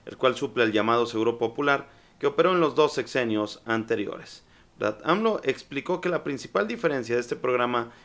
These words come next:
en su antecesor es que no hace falta que las personas se inscriban para recibir atención médica, pues todo el pueblo tendrá derecho a la atención y medicamentos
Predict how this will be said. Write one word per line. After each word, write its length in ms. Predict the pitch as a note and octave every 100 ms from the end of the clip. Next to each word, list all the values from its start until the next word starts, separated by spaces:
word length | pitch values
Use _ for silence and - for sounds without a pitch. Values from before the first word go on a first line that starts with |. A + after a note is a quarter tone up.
| -
en 300 | A#2 A#2+ A2+
su 100 | A#2
antecesor 680 | A2+ A#2+ A#2 C3 - C#3 B2+ - - -
es 180 | C#3+ -
que 220 | E3 D#3
no 180 | E3 A#3
hace 180 | A#3+
falta 340 | G#3+ E3+ C#3+ A#2+
que 100 | A#2
las 140 | A2
personas 440 | - A2+ C3+ C#3 C3+
se 100 | C#3+
inscriban 600 | C3+ - G#3+ F3+ D3 - - - _
para 200 | F#3 G#3
recibir 420 | G3+ - D3 D#3+
atención 460 | D#3 D3+ A#2+ D3 D3
médica, 360 | D3+ B2+ -
pues 180 | - G#2
todo 140 | D#3
el 80 | E3
pueblo 280 | E3 D#3+ D#3
tendrá 320 | D#3 A#2+ B2
derecho 300 | C3+ C3 C3
a 40 | C3
la 60 |
atención 340 | A#2 A#2 A2 B2
y 40 |
medicamentos 840 | A#2+ G#2+ G#2 A2 B2 A#2+ C#3+ B2+